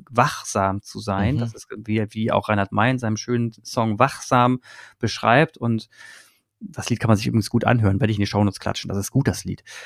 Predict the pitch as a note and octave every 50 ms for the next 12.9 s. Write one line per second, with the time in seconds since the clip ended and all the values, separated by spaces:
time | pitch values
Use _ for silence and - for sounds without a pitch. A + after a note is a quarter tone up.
0 | - - - - _ _ - C#3+ C3 B2+ C3 B2+ - - - - C3 B2+ B2 A#2
1 | A#2 A#2+ A#2 A#2+ A#2+ - - _ _ _ _ _ _ _ - A#2+ B2 - - C#3
2 | C3 B2+ C3 C3+ C3 - F3+ F3+ - - - D3 C#3 C#3 C#3 C#3+ - - _ _
3 | _ _ _ _ _ _ _ - B2+ - - - A3 G#3+ - - F#3+ F3 - B2+
4 | B2+ A#2+ - A#2 A2 A#2 A2 G#2 - G#2+ F#2+ F#2+ G#2 A2 B2+ E3 G#3 - _ _
5 | _ _ _ _ _ _ _ _ _ - - F#3 - - - G#3 - - F#3 E3
6 | - - D#3+ F#3 E3+ - - F#3+ F#3 D#3 - - - _ _ - - A#2+ D3 -
7 | D3 D3 C3+ C3 B2+ - - - E2+ D#2 D2 - - - - - C3 C3 C3+ C#3
8 | E3 E3+ C#3 - C#3 D#3 D#3 B2 - D3 C#3 C#3 C3+ C#3+ A2+ D3 - - F3+ E3
9 | D3+ D3+ - E3 F3+ - B2 G#2+ F#2+ F#2 F2+ - - - G2 F#2 F#2 - G#2+ G#2+
10 | A2+ C3 C3 D3 D3+ - E3+ G#3 - A2+ G#2+ - - F#2 F2 - - - - -
11 | - - - B2 - F#3+ E3 E3 D3+ D3 G3 G3 - - E3+ E3+ F#3+ F#3+ F#3 -
12 | - D#3 D#3+ D#3 D#3 D3+ - - - C3+ C3+ C3 C3 C3 C3 C3 C3